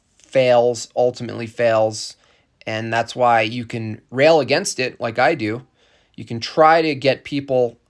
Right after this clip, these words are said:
um, thinking, using proper, uh, logic, and, uh, calling out where it, where these fallacies occur and where, where it's all off, and just pointing it out. And if, I,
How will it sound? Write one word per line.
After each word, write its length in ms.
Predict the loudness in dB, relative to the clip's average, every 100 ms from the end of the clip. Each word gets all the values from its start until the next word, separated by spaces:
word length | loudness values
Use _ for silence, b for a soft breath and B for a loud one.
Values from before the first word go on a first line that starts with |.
| _
um, 200 | -6 -6
thinking, 720 | -10 -4 -2 -2 -4 -8 -12 _ _ _ _ _ -8
using 680 | -6 -4 -4 -4 -6 -10 _ _
proper, 580 | 0 2 4 2 -4 -4 _ _ _ _ _ _ _ _ _ 0
uh, 180 | 2
logic, 600 | 2 2 2 -2 -10 -18 _ _ _ _ _ _ _ _ _ _ _ _ _ _ _
and, 320 | -4 -4 0
uh, 240 | 2 2 -2 0
calling 400 | 2 2 2 0
out 180 | -2
where 240 | 0 0 0
it, 160 | -2 _ -12
where 280 | -4 -2
these 220 | -2 -8 0
fallacies 580 | 2 4 2 -4 -8
occur 460 | -10 -6 -2 -2 -2
and 80 | -2
where, 400 | -4 -4 -6 -8
where 220 | -10 -8
it's 140 | -4 2
all 300 | 2 2 0
off, 520 | -2 0 -2 -6 -20 _ b b b b _
and 100 | -10
just 200 | -8 -4
pointing 300 | 0 0 2
it 80 | 2
out. 340 | 2 2 -2 _ _ -10
And 180 | -4
if, 240 | -4 -6 -16 _ _
I, 100 | -10